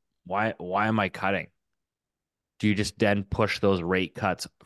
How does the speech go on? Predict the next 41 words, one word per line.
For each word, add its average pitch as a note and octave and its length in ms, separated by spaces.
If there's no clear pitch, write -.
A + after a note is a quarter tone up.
further F#2+ 300
out? A2 140
Like, G#2 120
we A2 80
saw A#2 300
this A2 260
last F#2+ 400
year G#2+ 140
in F2+ 80
twenty G2 260
twenty-three, F2+ 600
right? F2 280
Like, F2 240
housing, A2+ 520
r-, E2+ 180
basically, G#2 540
the F2+ 60
Bank G2 240
of G2+ 80
Canada, G2 200
I F2+ 40
think, F#2+ 160
came G#2 160
out E2 120
in E2 80
January A2 480
of G#2 80
twenty G#2 220
twenty-three G2+ 460
and G2 80
says, F2+ 200
"Yeah, F#2 140
we're F2 100
done. G2 340
We're F2+ 60
basically F#2 300
going F2 300
on D#2+ 200
hold. G2+ 420
We're D#2+ 80
pausing." G2 720